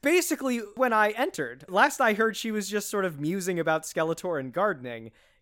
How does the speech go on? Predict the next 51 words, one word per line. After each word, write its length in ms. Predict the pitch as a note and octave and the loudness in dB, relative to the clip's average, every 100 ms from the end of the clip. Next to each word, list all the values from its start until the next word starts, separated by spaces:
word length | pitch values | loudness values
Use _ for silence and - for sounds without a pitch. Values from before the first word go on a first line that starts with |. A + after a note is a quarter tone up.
| - | -2
Cut 280 | G3 A3+ - | 0 0 -2
to, 300 | A3 G3+ G3+ | -2 0 2
I 100 | F3 | 4
don't 120 | F3+ | 4
know, 160 | D3+ D#3 | 4 2
a 60 | |
month 280 | C#3+ D3+ D#3 | 2 0 -2
or 60 | D#3+ | -6
two 220 | E3 D3 | -4 -2
later, 420 | E3 E3 C#3 C#3 - _ - | 0 2 0 -2 -8 _ -6
and 140 | G3+ | -4
she 100 | A#3+ | -2
just 200 | B3+ A#3 | 0 2
comes 260 | - C4 C4+ | 2 0 -2
to 80 | A3 | -4
me 140 | E3 | 0
and 120 | E3 | 0
says, 240 | E3+ G#3 F#3+ | 0 -2 0
"Hey, 400 | A#3+ A#3+ F#3 F#3 _ _ _ _ _ | -2 0 -2 -6 _ _ _ _ _
we 200 | A#3+ C#4 | -2 2
have 220 | A#3 A#3 | 4 2
these 200 | G#3 F#3+ | 0 -4
scripts. 540 | - A#3+ E3 - - - _ _ _ | -4 0 0 0 -8 -10 _ _ _
Would 160 | B3+ B3 | -6 -2
you 140 | C#4 | 4
like 260 | B3 A3+ A#3+ | 6 4 0
to 100 | F3 | -4
be 140 | E3 | -4
Skeletor?" 760 | D#3+ A#3+ F#3 E3 D#3 C#3 C#3+ - | -2 0 0 0 -4 -2 -2 -2
<laughs> 60 | - - - | -10 -20 -2
And, 360 | F#3+ - A#3 G3+ - _ _ - - - | -2 0 -4 -6 -10 _ _ -20 -20 -2
of 160 | G#3 F3 | 0 2
course, 240 | A3 F#3+ | 2 4
I 80 | G3 | 4
read 280 | E3 C#4+ E4 | 6 4 4
the 100 | F#3+ | -2
scripts, 500 | - E3 D#3+ - - - _ _ | 0 2 2 0 -12 -18 _ _
and 300 | G3 F#3 F3+ E3+ | 2 4 4 2
if 160 | G3 | 0
you've 140 | G#3 G3+ | 0 0
listened 320 | F4 - A3 | 2 2 0
to 80 | F#3 | 0
the 100 | E3 | -2
show, 520 | - A#3+ D3+ C3 C3 _ _ - | 0 4 4 2 -4 _ _ -4
you 140 | G3+ | 2
will 160 | G#3+ C4 | 6 6
understand 560 | C#4+ G#3+ - A3+ F3+ | 4 0 2 2 4
why 220 | D#3 E3 | 4 4
I 120 | D#3+ D3+ | 4 2
immediately 640 | D3 G3 G#3+ E3 C#3+ C#3+ | 0 0 2 2 0 -4
agreed 500 | C#3 D#3 C#3+ C3 | -2 0 0 -2